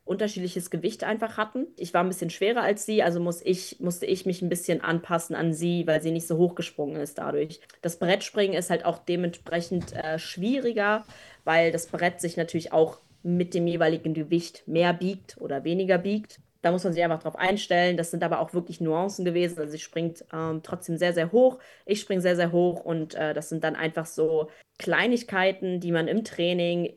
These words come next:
äh, wo man im Training dran arbeitet, wo der Trainer dann sagt, „Ey, du musst mal dich noch ein bisschen zurücknehmen.“ Aber das sind wirklich Kleinigkeiten, die man dann aneinander, ähm, anpasst und wo man dann halt einfach mit dem, mit dem Training einfach,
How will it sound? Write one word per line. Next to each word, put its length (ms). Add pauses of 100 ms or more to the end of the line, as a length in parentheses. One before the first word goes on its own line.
äh, 220
wo 40
man 140
im 100
Training 380 (100)
dran 200
arbeitet, 560
wo 80
der 100
Trainer 260
dann 140
sagt, 220
„Ey, 140
du 60
musst 200
mal 120
dich 200
noch 120
ein 120
bisschen 260
zurücknehmen.“ 800 (320)
Aber 160
das 140
sind 120
wirklich 240
Kleinigkeiten, 680
die 100
man 140
dann 160
aneinander, 760
ähm, 360
anpasst 640
und 180
wo 60
man 160
dann 120
halt 140
einfach 160
mit 200
dem, 280 (300)
mit 160
dem 120
Training 440
einfach, 520